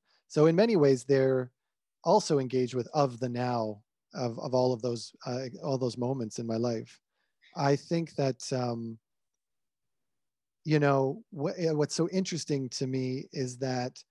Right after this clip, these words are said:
the most effective writing I've done, in my opinion, was not engaging the spectacle of what I thought would be the most dramatic moments that were tied up in my au-, autobiography, but were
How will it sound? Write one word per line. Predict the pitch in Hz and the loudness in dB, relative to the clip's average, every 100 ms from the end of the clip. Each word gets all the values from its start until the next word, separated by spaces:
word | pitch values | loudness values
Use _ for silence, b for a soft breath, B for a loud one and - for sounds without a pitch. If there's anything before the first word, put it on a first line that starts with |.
| _ _ - | _ _ -8
the | 131 | -2
most | 147 196 - | 2 2 0
effective | 156 131 - 117 | -4 -6 -6 -4
writing | 120 120 117 | -2 -2 -2
I've | 110 104 | -6 -4
done, | 120 113 123 156 _ _ | -6 -6 -8 -14 _ _
in | 160 123 | -6 -2
my | 123 123 | 0 -2
opinion, | - 127 117 113 - - _ _ _ _ _ - | -2 -6 -6 -8 -12 -16 _ _ _ _ _ -6
was | 123 127 127 127 123 120 - - _ _ _ _ _ | 0 2 2 0 -2 -6 -12 -16 _ _ _ _ _
not | 139 143 151 143 | -4 2 4 2
engaging | 139 135 131 135 123 | 0 -2 -2 -4 -6
the | 120 | -8
spectacle | - 147 143 135 - 123 120 | -4 -2 -2 -6 -6 -4 -4
of | 120 | -4
what | 127 | -2
I | 123 | -2
thought | - 127 | 0 -2
would | 131 117 | -2 -4
be | |
the | 120 | -2
most | 127 123 | -2 -2
dramatic | 135 123 113 - | -4 -4 -4 -6
moments | 113 113 131 - - - | -8 -10 -12 -14 -8 -4
that | 135 | -2
were | 120 | -2
tied | - 123 123 | -2 -4 -4
up | 120 | -6
in | |
my | 117 113 | -6 -6
au-, | 123 160 | -6 -4
autobiography, | 127 117 117 117 - 127 123 _ _ _ _ | -4 -2 -2 -4 -8 -10 -12 _ _ _ _
but | 135 139 214 | 0 0 -4
were | 185 127 127 123 123 | -6 -2 0 0 -2